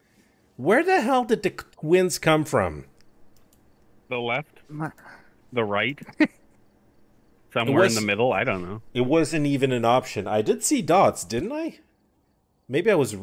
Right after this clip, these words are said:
Speaker 1: the,
Speaker 3: Dots
Speaker 1: the
Speaker 3: or
Speaker 1: orbs.
Speaker 3: orbs?
Speaker 2: Did you not see orbs?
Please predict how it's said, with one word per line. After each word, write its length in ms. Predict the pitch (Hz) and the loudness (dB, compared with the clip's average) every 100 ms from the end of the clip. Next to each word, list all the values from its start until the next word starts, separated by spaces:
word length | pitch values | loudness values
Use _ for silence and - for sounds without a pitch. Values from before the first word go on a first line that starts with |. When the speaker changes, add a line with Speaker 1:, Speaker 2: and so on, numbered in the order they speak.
| 113 | -4
Speaker 1:
the, 220 | 127 117 | 0 2
Speaker 3:
Dots 260 | 107 220 - 226 | 4 4 2 -2
Speaker 1:
the 80 | |
Speaker 3:
or 260 | - - - | 2 6 6
Speaker 1:
orbs. 160 | 220 196 | 6 4
Speaker 3:
orbs? 520 | 156 123 - - - - - - _ | 2 0 -6 -20 -20 -20 -20 -20 _
Speaker 2:
Did 160 | 120 123 | -4 0
you 160 | 120 117 | 0 0
not 240 | 117 110 | -2 -2
see 120 | 113 | -4
orbs? 440 | 98 110 90 80 | -4 -4 -8 -12